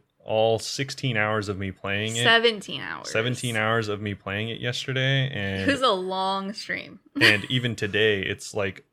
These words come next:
Speaker 1: n-, nearly noon as we're recording this, and I've been playing since five again.
Speaker 2: Oh, totally forgot you woke up at five.
Speaker 1: Yeah, so, um, yeah, I, I've been playing this game a lot. I've been
Speaker 2: Do you
Speaker 1: enjoying
Speaker 2: like
Speaker 1: it a
Speaker 2: New
Speaker 1: lot.
Speaker 2: World?
Speaker 1: Yeah.
Speaker 2: <laughs>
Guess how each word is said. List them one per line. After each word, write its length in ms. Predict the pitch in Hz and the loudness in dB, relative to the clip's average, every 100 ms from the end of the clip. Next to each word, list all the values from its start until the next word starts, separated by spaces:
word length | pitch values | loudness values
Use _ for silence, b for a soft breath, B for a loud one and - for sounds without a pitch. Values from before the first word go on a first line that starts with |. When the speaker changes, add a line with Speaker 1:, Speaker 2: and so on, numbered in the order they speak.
| _ - | _ -6
Speaker 1:
n-, 240 | 101 110 | -4 -2
nearly 360 | 117 113 127 110 | -2 2 4 4
noon 360 | 104 117 131 127 | 2 2 2 2
as 160 | 120 | 0
we're 120 | 131 | 0
recording 340 | 127 131 143 139 | -2 0 0 2
this, 160 | 131 | 2
and 80 | 127 | 2
I've 80 | 95 | -2
been 120 | 95 | -4
playing 260 | - 104 95 | -2 -2 -2
since 200 | 104 92 | -4 -6
five 340 | - 98 92 | -2 0 0
again. 520 | 90 87 98 - - - _ | -2 -4 -4 -4 -8 -18 _
Speaker 2:
Oh, 240 | 233 240 240 | -10 -8 -8
totally 300 | - 196 196 | -6 -6 -4
forgot 200 | 175 - | -8 -8
you 60 | |
woke 160 | - - | -10 -12
up 60 | - | -18
at 60 | - | -12
five. 420 | - - - - | -10 -10 -12 -10
Speaker 1:
Yeah, 340 | - 107 95 - | 0 2 2 0
so, 360 | - 101 95 | 0 0 2
um, 440 | 92 95 82 65 117 - _ | 0 -2 -6 -8 -14 -20 _
yeah, 180 | - 107 123 | -2 0 2
I, 100 | 131 | 2
I've 80 | 160 | 2
been 120 | 147 | 0
playing 180 | 165 165 | 2 0
this 100 | 135 | 0
game 120 | 151 | -2
a 60 | 147 | 2
lot. 240 | 147 143 | 2 2
I've 160 | 117 113 | 2 4
been 100 | 107 | 2
Speaker 2:
Do 40 | |
you 60 | 95 104 113 | 2 2 6
Speaker 1:
enjoying 60 | |
Speaker 2:
like 120 | 311 | 6
Speaker 1:
it 60 | 113 | 6
a 40 | 113 | 4
Speaker 2:
New 60 | |
Speaker 1:
lot. 280 | 120 - - | 4 4 2
Speaker 2:
World? 120 | 415 - - | -4 -12 -2
Speaker 1:
Yeah. 340 | 123 110 95 | 4 6 6
Speaker 2:
<laughs> 40 | - | 4